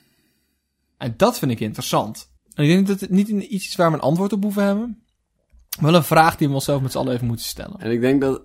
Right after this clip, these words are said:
Speaker 2: het, maar het, we zouden ook in het artikel kunnen lezen. Anyway. M N S punt com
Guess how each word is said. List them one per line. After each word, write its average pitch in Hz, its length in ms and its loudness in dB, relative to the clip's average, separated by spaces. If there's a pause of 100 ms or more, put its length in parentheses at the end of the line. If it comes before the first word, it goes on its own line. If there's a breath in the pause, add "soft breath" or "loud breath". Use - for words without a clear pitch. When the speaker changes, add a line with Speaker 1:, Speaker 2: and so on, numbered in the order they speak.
(120)
Speaker 2:
het, 131 380 -2
maar 135 140 4
het, 131 220 -2 (640)
we 113 220 -6
zouden 143 300 6
ook 123 120 4
in 117 100 2
het 101 100 0
artikel 92 380 -4
kunnen 82 240 -6
lezen. 85 500 -10 (1000)
Anyway. 82 680 4 (840 soft breath)
M 151 300 6
N 156 180 6
S - 120 -8
punt 123 320 0
com 107 480 -2